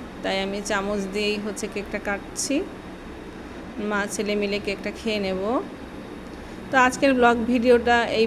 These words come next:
পর্যন্তই। যদি আপনাদের ভিডিওটা ভালো লেগে থাকে তাহলে চ্যানেলটি অবশ্যই সাবস্ক্রাইব করবেন, ভিডিওটি লাইক করবেন, কমেন্ট করবেন, শেয়ার করবেন।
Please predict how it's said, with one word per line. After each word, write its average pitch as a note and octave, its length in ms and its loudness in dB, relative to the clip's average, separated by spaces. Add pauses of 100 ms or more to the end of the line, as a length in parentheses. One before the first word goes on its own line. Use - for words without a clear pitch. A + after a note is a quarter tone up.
পর্যন্তই। A#3 600 6 (840)
যদি A3+ 160 4
আপনাদের A3 380 2
ভিডিওটা G#3+ 380 2
ভালো G#3 240 2
লেগে A3 220 2
থাকে A#3 280 0
তাহলে G#3+ 280 0
চ্যানেলটি G#3+ 380 -2
অবশ্যই A3 360 2
সাবস্ক্রাইব B3 500 0 (100)
করবেন, B3 380 4 (540)
ভিডিওটি A3 300 2
লাইক G#3 340 4
করবেন, A3+ 320 4
কমেন্ট G#3+ 360 0
করবেন, A3 260 0
শেয়ার A3 340 2 (100)
করবেন। A3+ 360 2